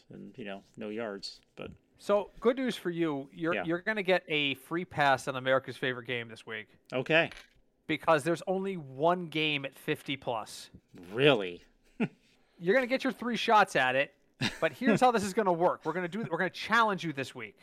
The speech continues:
Speaker 1: Uh-oh.
Speaker 2: I am not going to tell you if you are right or wrong. You need to give me three games, and you're gonna find out if you succeed or fail.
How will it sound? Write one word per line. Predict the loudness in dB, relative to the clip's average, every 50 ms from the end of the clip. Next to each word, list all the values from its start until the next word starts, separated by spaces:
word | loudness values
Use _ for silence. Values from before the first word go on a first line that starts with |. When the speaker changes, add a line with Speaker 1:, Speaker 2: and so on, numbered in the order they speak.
| _ _ -2
Speaker 1:
Uh-oh. | 0 0 0 0 -2 -2 -2 -4 -6 -10 _ _ _ _ _ _ _ _ _ _ _ _ _ _ _ _ _ -2
Speaker 2:
I | 0 2 4 4 4 2 0 0
am | -2 -4 -4 -4 -6 -6
not | -4 0 2 2 0 0 -4 -4
going | -2 -2 -2 -2 -4
to | -6 -8
tell | -10 -2 0 2 2 2
you | 0 -2 -2 -2 -2
if | -4 -6 -6 -6
you | -4 0 2
are | 2 2 2
right | 0 0 -2 -2 -2 -2
or | 0 0 2 2
wrong. | 2 0 0 -2 -2 -6 -12 _ _ _ _ _ _ _ _ _ _ _ _ _ _
You | -8 -8 -6
need | -4 -4 -4 -4
to | -4
give | 0 0 0 2
me | 2 -2 -4 -4 -8 _
three | -6 -2 0 0 0 0
games, | 4 4 4 4 4 2 0 -2 -4 -6 -8 -8 -12 -14 _ _ _ _ _ _ _ _ _ _
and | 0 0 0 2
you're | 0 0 2
gonna | 2 0 -2
find | -2 0 2 2 2 4 6
out | 6 8 8 6
if | 4 0
you | -4 -6
succeed | -6 -6 -8 -6 -4 -4 -2 -2
or | -4
fail. | -6 -8 -8 -8 -10 -12